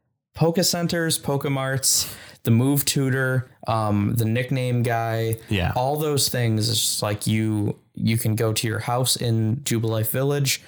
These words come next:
Speaker 1: or if you're out on the, in the wild, you can just sleep in your little base camp tent, and you can progress time and different Pokemon spawn in different times. You can craft things. So there's still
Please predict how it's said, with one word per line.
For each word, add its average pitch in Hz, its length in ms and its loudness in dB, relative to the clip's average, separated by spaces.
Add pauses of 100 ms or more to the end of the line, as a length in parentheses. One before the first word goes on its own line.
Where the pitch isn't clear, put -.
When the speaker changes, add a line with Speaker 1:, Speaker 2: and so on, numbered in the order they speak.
(180)
Speaker 1:
or 127 340 2
if 113 140 0
you're 107 160 -2
out 107 400 -4
on 107 160 2
the, 107 260 0 (640)
in 113 320 2
the 110 80 2
wild, 123 460 0 (220)
you - 80 0
can 107 100 2
just 107 200 2
sleep 117 320 0 (140)
in 113 180 2
your 107 340 0 (120)
little 110 160 0
base 113 240 0
camp 110 240 0
tent, 131 340 -2 (480)
and 104 400 2 (880)
you 143 180 6
can 117 180 4
progress 107 520 0
time 110 420 0
and 107 140 2
different 107 280 -2
Pokemon 110 420 0
spawn 110 320 -2
in 104 100 0
different 110 300 -2
times. 117 520 0 (360)
You 120 100 6
can 104 200 2
craft - 560 -2
things. 165 580 4 (360)
So 107 440 2
there's 113 320 0
still 135 580 0